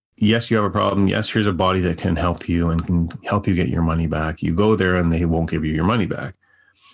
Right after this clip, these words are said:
There's that problem. There's also the problem that in some sectors, there's not even a chance to ask for your money back. You're going to be told that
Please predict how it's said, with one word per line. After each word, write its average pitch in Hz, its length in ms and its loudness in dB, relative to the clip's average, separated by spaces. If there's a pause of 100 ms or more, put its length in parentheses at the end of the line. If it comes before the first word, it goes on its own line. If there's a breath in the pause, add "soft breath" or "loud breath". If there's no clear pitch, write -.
(580 soft breath)
There's 95 320 0
that 101 280 -2
problem. 82 600 -2
There's 98 220 2
also 117 380 2
the 98 80 2
problem 98 380 2
that 90 340 0
in 95 180 2
some 117 340 2
sectors, 87 840 -2 (460)
there's 90 280 0
not 98 200 2
even 87 180 2
a 80 60 -2
chance 135 580 0
to 85 580 0 (120)
ask 87 380 -4
for 98 100 -4
your 85 160 0
money 82 280 0
back. 82 340 -4 (1120 loud breath)
You're 95 280 2
going 101 240 2
to 87 80 0
be 87 140 0
told 90 460 0
that 85 340 -4